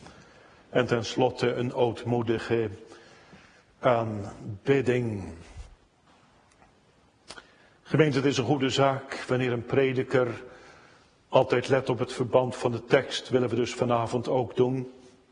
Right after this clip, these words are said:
En vanavond iets uitvoeriger dan normaal. Die tekst die staat in het verband van Romeinen negen tot en met elf.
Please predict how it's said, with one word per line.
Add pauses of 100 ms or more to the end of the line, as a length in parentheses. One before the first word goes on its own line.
En
vanavond
iets
uitvoeriger (1200)
dan
normaal. (1600)
Die
tekst
die
staat
in
het
verband
van (400)
Romeinen
negen
tot
en
met (640)
elf.